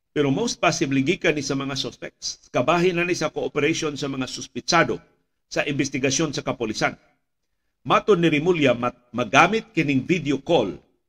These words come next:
isip ebidensya batok sa mga suspects o labi na gyud sa mastermind. Kaya eventually kini mga suspects nga nitabang na karon sa investigasyon, posible nga ikiha lang gyapon ni sila sa korte, samang gikiha na sila karon,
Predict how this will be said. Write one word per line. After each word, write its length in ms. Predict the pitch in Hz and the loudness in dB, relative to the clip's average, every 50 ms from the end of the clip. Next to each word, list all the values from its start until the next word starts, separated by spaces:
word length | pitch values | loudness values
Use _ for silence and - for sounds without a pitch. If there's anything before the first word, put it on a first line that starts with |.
| _ _ _ _ _ _ _ - | _ _ _ _ _ _ _ -2
isip 400 | 151 147 - 170 160 - - _ | -2 0 2 0 0 -2 -2 _
ebidensya 640 | 156 139 - 127 - 131 135 131 - - 131 104 82 - _ _ - _ _ | -2 0 0 0 2 2 2 2 2 -2 -4 -4 -6 -8 _ _ -20 _ _
batok 560 | _ - - 131 147 - - 175 165 - - | _ -2 0 0 0 0 -2 -4 -6 -6 -6
sa 160 | - 156 135 135 | -4 -4 -2 -2
mga 160 | 135 135 131 | -2 -4 -4
suspects 640 | - - 143 127 - - - 107 101 - - - - _ _ _ _ _ - | -4 -6 -6 -6 -6 -4 -6 -8 -8 -8 -14 -20 -20 _ _ _ _ _ 2
o 180 | 151 160 151 131 - - _ _ - 127 | 2 2 2 0 -6 -12 _ _ 0 2
labi 240 | 131 135 135 139 | 2 4 4 4
na 100 | 131 135 | 2 2
gyud 220 | 131 127 127 120 - | 2 2 0 -2 -2
sa 80 | 113 | -6
mastermind. 560 | 107 101 98 - - 107 98 120 131 120 87 - - _ _ | -8 -8 -8 -8 -8 -8 -4 -2 -2 -2 -4 -8 -14 _ _
Kaya 100 | 113 113 | -6 -4
eventually 460 | 127 131 165 165 165 170 165 160 151 | 2 2 2 2 2 0 0 0 0
kini 160 | - 151 151 151 | -2 -4 -4 -4
mga 220 | 147 143 143 139 | -4 -4 -4 -4
suspects 480 | 139 160 147 - - - 151 135 - 131 | -4 -4 -6 -6 -4 -4 -6 -6 -4 -6
nga 80 | 131 | -6
nitabang 420 | 127 131 - 156 147 139 151 151 143 | -6 -2 2 2 4 4 4 2 2
na 140 | 143 139 | -2 -2
karon 180 | 139 147 143 139 135 | -2 -2 -2 -2 -4
sa 80 | 143 120 | -4 -4
investigasyon, 680 | 131 135 131 - 151 135 147 139 - 131 113 101 - - _ _ _ _ _ _ _ _ | -4 -4 -6 -6 -4 -4 -4 -2 0 -2 -2 -2 -6 -12 _ _ _ _ _ _ _ _
posible 400 | - - - 160 147 139 147 147 139 135 | -8 -2 -2 -2 0 2 2 2 4 4
nga 240 | 131 120 107 - - _ _ _ _ _ _ _ _ | 2 2 0 -4 -8 _ _ _ _ _ _ _ _
ikiha 400 | 120 - - 156 165 160 165 175 | -12 0 6 6 8 8 8 6
lang 140 | 170 165 165 | 6 6 4
gyapon 240 | 170 175 170 165 165 | 4 2 2 2 0
ni 80 | 165 135 | 0 0
sila 160 | 165 160 156 | 0 0 -2
sa 80 | - | 0
korte, 300 | - 170 170 - - 147 135 135 | -2 -2 -2 0 0 0 0 0
samang 260 | - 123 123 131 139 | 0 0 0 2 0
gikiha 400 | 131 127 - - 170 160 160 165 | 0 -2 4 6 6 6 8 6
na 80 | 160 147 | 4 2
sila 220 | 131 160 160 151 | 2 0 0 2
karon, 320 | - 151 135 131 123 123 | 2 4 4 4 2 0